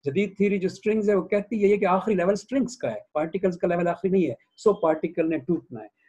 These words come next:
तो जब मजीद दबाव की वजह से वो टूट जाते हैं तो स्ट्रिंग्स सिर्फ वहां पे होती हैं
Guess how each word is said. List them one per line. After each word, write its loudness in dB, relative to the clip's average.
तो 0
जब 0
मजीद -2
दबाव 4
की 0
वजह 2
से -2
वो 0
टूट -2
जाते 0
हैं 2
तो 0
स्ट्रिंग्स -4
सिर्फ 2
वहां -6
पे -10
होती -6
हैं -16